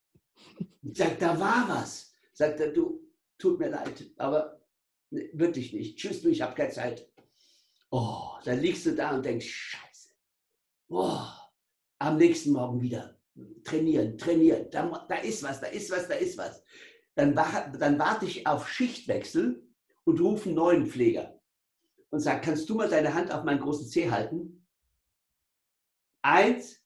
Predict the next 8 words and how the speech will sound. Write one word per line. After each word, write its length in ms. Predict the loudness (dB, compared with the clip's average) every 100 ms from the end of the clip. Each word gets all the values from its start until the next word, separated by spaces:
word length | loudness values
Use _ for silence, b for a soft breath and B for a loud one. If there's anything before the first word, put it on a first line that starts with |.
| _ _ _ _
zwei, 680 | 0 6 8 8 6 -2 -14 _ _ 0
drei. 420 | 6 8 6 0 -8 _ _ _ _ _ _ _ _ _ _ _ _ _ _
Du, 300 | 6 8 8 4
es 180 | -2
hat 180 | -2 -4
vierzehn 680 | -6 -4 -2 -4 -4 -2 -2
Tage 380 | 0 0 0 -4
gedauert, 640 | -4 -2 -2 -2 -8 -18